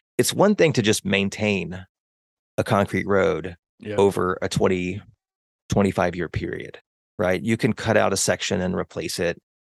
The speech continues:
Speaker 1: You know, you can do minor things to, to maintain it. That expense is not so, uh, unbearable. But the problem is that eventually that road's gonna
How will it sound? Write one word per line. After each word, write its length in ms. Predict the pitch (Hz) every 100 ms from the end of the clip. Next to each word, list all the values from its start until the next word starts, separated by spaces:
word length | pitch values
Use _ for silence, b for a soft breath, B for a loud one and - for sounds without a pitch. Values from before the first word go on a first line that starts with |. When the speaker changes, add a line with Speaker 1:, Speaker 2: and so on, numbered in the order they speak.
| _
Speaker 1:
You 100 | -
know, 120 | 85
you 180 | 85 92
can 160 | 110 98
do 180 | 98 98
minor 300 | 92 92 92
things 560 | - 87 87 85 - _ _ _ _ -
to, 280 | 104 98 92 -
to 100 | 101
maintain 500 | 92 92 - 185 180
it. 160 | 98 95
That 180 | 120
expense 400 | 120 - 98 95
is 120 | 98 101
not 220 | 98 -
so, 400 | - 87 73 - _ _ _ -
uh, 360 | 95 - - - - _ _ -
unbearable. 720 | 101 98 90 82 90 104 - B B _ -
But 120 | -
the 80 | 113
problem 380 | 135 151 165 123
is 140 | 107
that 140 | 120
eventually 400 | 113 95 117 127 110
that 140 | 95
road's 220 | 101 92
gonna 220 | 95 101